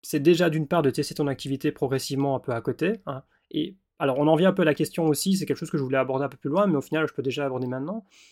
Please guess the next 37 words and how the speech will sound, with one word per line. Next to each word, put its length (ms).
On 80
en 60
vient 100
déjà 140
à 60
la 60
question 360
de, 420
mais 140
qu'est-ce 180
que 120
je 100
fais 140
en 120
fait ? 320
Ok, 280
si 260
moi 220
j'ai 100
déjà 180
passé 220
tout 100
ce 120
palier-là, 540
je 220
suis, 240
j'ai 140
déjà, 440
je 40
suis 100
prêt 140
à 80
générer 260
des 100
revenus, 280
et 80
cetera. 320